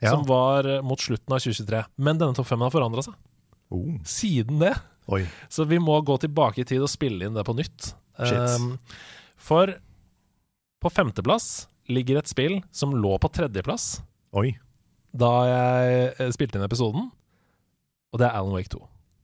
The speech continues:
Speaker 1: Ned på femteplass, altså?
Speaker 2: Mm.
Speaker 1: Damn.
Speaker 2: Det er flere grunner til at det har gått ned til femteplass, men fortsatt da, folkens, husk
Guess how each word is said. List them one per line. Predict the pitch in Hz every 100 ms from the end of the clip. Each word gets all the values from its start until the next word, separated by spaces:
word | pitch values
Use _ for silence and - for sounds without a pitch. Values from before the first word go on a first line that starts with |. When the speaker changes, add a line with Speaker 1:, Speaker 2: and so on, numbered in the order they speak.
| _ _ 113
Speaker 1:
Ned | 104
på |
femteplass, | - 123 - 92 101
altså? | 117 185
Speaker 2:
Mm. | 131 120 95 135 _ _
Speaker 1:
Damn. | 92 104 135 - - _ _ _ - - - - - - - - _ -
Speaker 2:
Det |
er | 185
flere | 190 151 151 180
grunner | 160 123
til | 139
at |
det | 147
har | 151
gått | 151
ned | 123 110 120 135
til | - 120
femteplass, | 120 110 - 98 104 135
men | 139
fortsatt | 127 - 151
da, | 135
folkens, | 113 98 104 - - -
husk | 156 - -